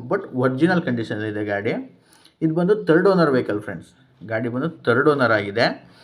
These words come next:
ಇದ್ರ ಮಾಡೆಲ್ ಬಂದು ಟೂ ತೌಸಂಡ್ ತರ್ಟೀನ್ ಮಾಡೆಲ್ಲು, ಎರಡು ಸಾವಿರದ ಹದಿಮೂರನೇ ಮಾಡೆಲ್ ಗಾಡಿ.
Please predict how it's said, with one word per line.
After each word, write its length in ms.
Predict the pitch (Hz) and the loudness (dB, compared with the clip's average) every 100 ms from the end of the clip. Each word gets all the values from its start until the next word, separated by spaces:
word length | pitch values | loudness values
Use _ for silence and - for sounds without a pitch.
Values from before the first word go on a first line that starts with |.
| - _ _ _ _ _ _ - | -20 _ _ _ _ _ _ -2
ಇದ್ರ 140 | 156 | 0
ಮಾಡೆಲ್ 360 | 151 131 190 214 | 2 4 4 4
ಬಂದು 280 | 165 123 165 - | 2 2 0 0
ಟೂ 140 | 175 220 | -2 0
ತೌಸಂಡ್ 480 | 196 165 220 247 - | 2 0 -2 -2 -2
ತರ್ಟೀನ್ 360 | 143 202 180 | 2 2 4
ಮಾಡೆಲ್ಲು, 340 | 143 117 90 - - _ _ _ | 4 2 -2 -10 -16 _ _ _
ಎರಡು 140 | 117 120 | -6 -2
ಸಾವಿರದ 340 | 147 135 185 247 - - | 0 2 0 -2 -4 -6
ಹದಿಮೂರನೇ 480 | 113 123 170 175 175 | -4 0 0 0 0
ಮಾಡೆಲ್ 320 | 151 131 127 | 2 2 2
ಗಾಡಿ. 320 | 110 98 127 | -2 -2 -2